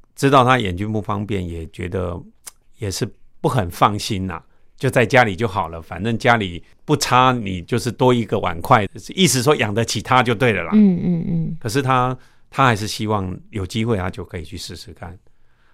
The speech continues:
Speaker 1: 后来因缘际会，她到了重建院去学习的那个盲用的电脑，就是，就是一般的电脑。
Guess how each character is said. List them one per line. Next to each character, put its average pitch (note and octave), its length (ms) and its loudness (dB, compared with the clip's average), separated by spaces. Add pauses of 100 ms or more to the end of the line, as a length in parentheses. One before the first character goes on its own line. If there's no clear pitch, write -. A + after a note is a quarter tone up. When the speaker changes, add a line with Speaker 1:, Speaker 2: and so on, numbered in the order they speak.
Speaker 1:
后 F3+ 160 2
来 D3 120 6
因 E3 160 2
缘 B2 200 2
际 B2+ 200 -2
会， A2+ 160 0
她 A#2 140 -2
到 A2+ 160 -2
了 G2 100 -2
重 F#2+ 240 -8
建 G#2+ 160 -4
院 G2 260 -4 (420)
去 A#2+ 160 -4
学 G2+ 320 -2
习 F#2+ 260 -6
的 F#2 140 -6
那 F#2+ 160 -4
个 E2 360 -10 (220)
盲 G#2 180 -2
用 A#2+ 220 0
的 F#2 100 -2
电 G2+ 240 -2
脑， E2 220 -10
就 G2+ 100 -8
是， F2+ 420 -8 (360)
就 B2 100 0
是 A2 120 0
一 C3 100 0
般 A#2 180 2
的 G#2+ 80 0
电 F#2+ 240 -2
脑。 E2 240 -10